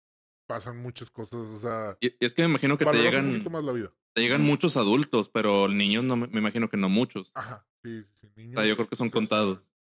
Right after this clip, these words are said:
Speaker 1: O bebés, por ejemplo, también,
Speaker 2: Mm.
Speaker 1: eh, hay casos donde, pues, son novitos, se le llama a cuando, cuando ya está formado el, el,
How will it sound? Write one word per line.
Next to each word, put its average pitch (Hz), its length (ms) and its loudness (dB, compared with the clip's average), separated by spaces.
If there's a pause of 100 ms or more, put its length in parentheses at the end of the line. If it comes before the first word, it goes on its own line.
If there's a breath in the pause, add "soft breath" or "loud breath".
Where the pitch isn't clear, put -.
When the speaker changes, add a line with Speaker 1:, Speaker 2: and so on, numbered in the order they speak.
(340)
Speaker 1:
O 143 140 -4
bebés, 175 380 0
por 196 200 -6
ejemplo, 196 440 -8
también, 147 520 -10
Speaker 2:
Mm. 131 160 -4
Speaker 1:
eh, 135 180 -2
hay 147 140 -4
casos 170 380 -8
donde, 151 340 -6 (400)
pues, 135 160 -6
son 139 300 -12
novitos, 160 520 -6
se 156 100 -8
le 139 100 -6
llama 127 580 -6
a 107 60 -12
cuando, 104 640 -12 (520)
cuando 104 720 -8
ya 117 100 -4
está 123 200 -10
formado 127 500 -8
el, 123 200 -8
el, 110 100 -12